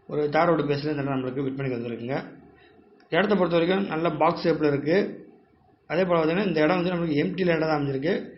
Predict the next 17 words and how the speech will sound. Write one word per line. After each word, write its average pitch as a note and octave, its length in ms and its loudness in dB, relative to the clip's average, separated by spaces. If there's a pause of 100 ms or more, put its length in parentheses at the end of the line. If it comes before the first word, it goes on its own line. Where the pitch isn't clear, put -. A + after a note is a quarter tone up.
(340)
கிராமத்தை E3+ 340 2
ஒட்டி D#3 180 0
அமைஞ்சிருக்கு. C#3+ 420 0 (800)
வீடியோவில் E3+ 320 2
காமிச்சிருக்கு D3 320 0
பார்த்தீங்களா, C3 280 0 (200)
சுற்றிக்கு D3+ 400 -4
வீடு D#3+ 220 2
இருக்குது, D3 320 -2
நிறைய D3+ 120 0 (120)
தோட்டத்து D3+ 320 0
வீடு, C#3+ 180 2 (760)
ப்ளஸ் E3 240 2
அது D3 120 4
போல் E3 240 2
சின்ன D#3+ 120 -2 (100)
கிராமம், D3+ 420 2